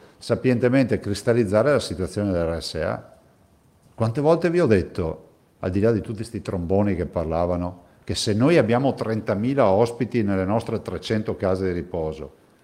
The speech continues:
che non escono da lì, non vanno al bar, non vanno al ristorante, non vanno a fare lo spritz, non vanno a fare assembramenti, c'è qualcuno che glielo porta dentro il virus o no? Senza accusare nessuno, mi sembra che è matematica sta roba, non è che il virus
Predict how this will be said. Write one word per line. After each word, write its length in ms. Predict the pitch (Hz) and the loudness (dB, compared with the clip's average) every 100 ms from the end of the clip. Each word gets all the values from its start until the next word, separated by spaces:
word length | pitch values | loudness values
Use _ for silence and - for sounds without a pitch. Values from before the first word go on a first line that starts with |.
| _ _ | _ _
che 140 | - 165 | 0 4
non 180 | 147 139 | 6 6
escono 440 | 170 - 160 120 | 4 4 4 6
da 120 | 104 | 6
lì, 380 | 98 113 82 - - _ _ _ _ - | 6 4 2 -4 -20 _ _ _ _ -8
non 140 | 110 | 0
vanno 220 | 117 131 | 4 6
al 100 | 120 | 6
bar, 380 | 98 113 101 92 | 8 8 8 4
non 120 | 95 | 0
vanno 220 | 101 110 110 | 0 4 4
al 80 | |
ristorante, 640 | 107 - 113 98 95 95 110 | 2 0 0 2 2 0 0
non 100 | 110 | 4
vanno 180 | 113 113 | 4 4
a 40 | |
fare 180 | - 107 | 4 4
lo 120 | 110 | 4
spritz, 460 | 107 101 98 95 - - - - | 0 2 2 2 -6 -20 -20 -4
non 140 | 117 | 2
vanno 180 | 123 127 | 4 4
a 40 | |
fare 260 | - 120 117 | 4 4 6
assembramenti, 840 | 104 123 110 107 101 85 71 80 - _ _ _ | 4 2 2 2 2 -2 -6 -12 -14 _ _ _
c'è 180 | - 98 | -6 -6
qualcuno 380 | 85 85 127 175 | -4 -2 0 2
che 120 | 151 | 4
glielo 200 | 101 92 | 4 4
porta 280 | - 90 95 | 2 0 2
dentro 220 | 101 98 | 2 2
il 60 | 85 | 2
virus 340 | 113 165 - | 4 4 2
o 80 | 110 | 0
no? 360 | 90 71 - - _ - _ _ | -2 -4 -10 -20 _ -20 _ _
Senza 320 | - 170 175 | -6 -4 -2
accusare 320 | 165 110 110 110 | 0 4 4 4
nessuno, 360 | 90 - 85 | 2 -2 -4
mi 100 | 85 | -2
sembra 320 | 95 120 107 | 0 2 2
che 340 | 92 85 - - _ - | 0 -6 -12 -20 _ -12
è 60 | |
matematica 760 | 104 104 120 98 123 143 139 123 | -6 -4 -2 2 4 4 2 2
sta 140 | 117 | 2
roba, 260 | 101 87 90 | 2 2 2
non 120 | 98 | 2
è 60 | 127 | 4
che 80 | |
il 60 | 123 | 4
virus 360 | 113 110 95 | 4 4 2